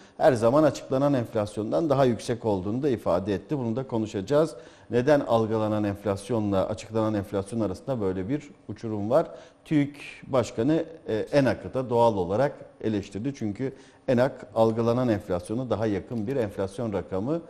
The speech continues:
açıklıyor. Evet, tüik'in birazdan, e, sucuktan kaşar peynirine, kaşar peynirinden kira fiyatlarına kadar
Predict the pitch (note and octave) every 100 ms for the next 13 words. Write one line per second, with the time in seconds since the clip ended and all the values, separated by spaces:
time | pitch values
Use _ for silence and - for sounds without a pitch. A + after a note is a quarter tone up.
0 | - _ - A#2 - - E2+ C2 - -
1 | - - - - A3+ E3+ - F#3 D3 F3+
2 | E3 E3 D#3+ D#3+ F3 F3 - - C3+ C3
3 | C3+ C#3+ - C3 C#3+ - D#3+ D#3 C#3+ -
4 | D#3 C#3 C#3+ C#3 D3+ E3+ E3 C3 D#3+ D3+
5 | C#3+ C3+ C3 B2+ D3 D3+ - C#3 D3+ D3
6 | B2+ A2+ - G#2+ G#2+ - A2+ D#3+